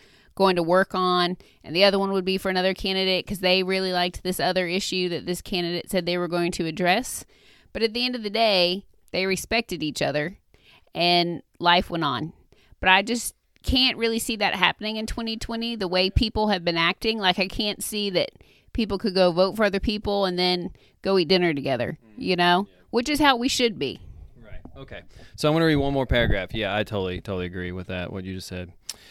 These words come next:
Speaker 2: "It serves always to distract," back to Washington, sorry, I say that. I don't wanna sound like I'm saying all this intelligent stuff. "It serves always to distract the public counsels and enfeeble the public administration." So he's talking about political parties. "It agitates the community with ill-founded jealousies and false alarms,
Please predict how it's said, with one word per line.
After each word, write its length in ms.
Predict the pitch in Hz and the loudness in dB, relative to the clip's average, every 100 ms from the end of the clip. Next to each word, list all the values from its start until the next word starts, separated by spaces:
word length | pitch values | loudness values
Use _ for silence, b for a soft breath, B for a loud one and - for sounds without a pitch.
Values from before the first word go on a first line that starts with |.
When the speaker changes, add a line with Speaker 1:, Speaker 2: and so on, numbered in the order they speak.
| B - | B -4
Speaker 2:
"It 100 | 135 | 4
serves 240 | 190 190 | 8 8
always 420 | 160 151 165 180 190 | 8 8 8 6 2
to 120 | 156 | 0
distract," 480 | 131 - 127 120 117 | 0 0 2 2 2
back 160 | 113 | -2
to 100 | - | -2
Washington, 420 | 98 95 - 92 87 | -2 -2 -4 -10 -8
sorry, 300 | 92 90 90 | -6 -6 -6
I 100 | 98 | -8
say 200 | - 92 | -8 -6
that. 220 | 92 92 - - | -6 -8 -14 -14
I 100 | 98 | -8
don't 80 | 98 | -6
wanna 100 | 90 | -6
sound 180 | 92 90 | -8 -8
like 120 | 90 | -6
I'm 180 | 90 87 | -6 -8
saying 280 | 92 90 | -6 -6
all 120 | 90 90 | -6 -6
this 160 | 85 | -8
intelligent 400 | 90 90 90 90 | -10 -6 -6 -8
stuff. 300 | - 90 85 B B B B B B | -10 -10 -12 B B B B B B
"It 140 | 139 - | 2 8
serves 260 | 196 190 | 10 12
always 300 | 165 156 156 | 10 10 8
to 100 | - | 6
distract 380 | 131 123 147 143 | 0 4 6 6
the 60 | 131 | 4
public 320 | 127 143 139 | 4 4 4
counsels 480 | - 127 131 143 131 | 2 2 2 2 0
and 140 | 117 117 | 2 0
enfeeble 560 | 107 - 170 175 185 | 0 2 4 6 6
the 80 | 131 | 6
public 380 | 110 135 131 127 | 6 6 6 4
administration." 800 | 117 110 107 - 107 98 - 95 | 2 2 0 0 0 0 -2 -8
So 100 | - | -8
he's 80 | 95 | -4
talking 180 | 101 92 | -2 -2
about 220 | 90 - | -4 -4
political 260 | 98 92 87 | -6 -4 -4
parties. 380 | - 98 - - b b b b - | -6 -8 -12 -18 b b b b 0
"It 100 | 123 | 6
agitates 540 | 139 160 170 175 175 | 6 6 6 6 4
the 100 | 135 | 0
community 500 | 113 117 127 143 156 | 0 4 6 6 6
with 180 | 127 107 | 4 4
ill-founded 560 | 117 123 123 120 113 98 | 4 4 4 2 2 2
jealousies 580 | 107 123 127 151 160 | 2 4 2 0 0
and 140 | 113 92 | -2 -2
false 240 | 98 101 | -2 0
alarms, 600 | 98 95 101 131 175 - | -2 -2 0 -2 -4 -10